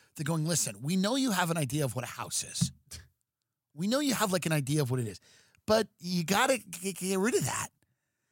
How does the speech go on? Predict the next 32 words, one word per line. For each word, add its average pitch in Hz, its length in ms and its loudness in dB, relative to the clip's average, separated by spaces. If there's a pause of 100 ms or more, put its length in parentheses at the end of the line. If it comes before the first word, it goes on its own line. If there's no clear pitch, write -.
(360)
And 180 140 2
the 160 60 0
title 240 280 2
of 247 80 2
the 202 60 4
article, 165 280 6
I'm 147 100 4
not, 226 360 4
I'm 185 180 4
not, 247 260 4 (120)
um, 170 400 2 (120)
kidding, 202 280 0 (540)
okay? 156 380 0 (260)
And 269 100 4
again, 311 240 4
all 339 220 4
of 370 60 0
these 320 180 4
articles, 240 380 4
by 185 140 4
the 180 80 2
way, 202 220 2 (320)
are 202 140 8
meant 226 480 0 (300)
to 240 120 -2
be 214 140 -2
written 180 480 -2 (320)
so 214 200 2
that 190 200 0
you 302 560 0
will 226 160 2
accept - 1080 0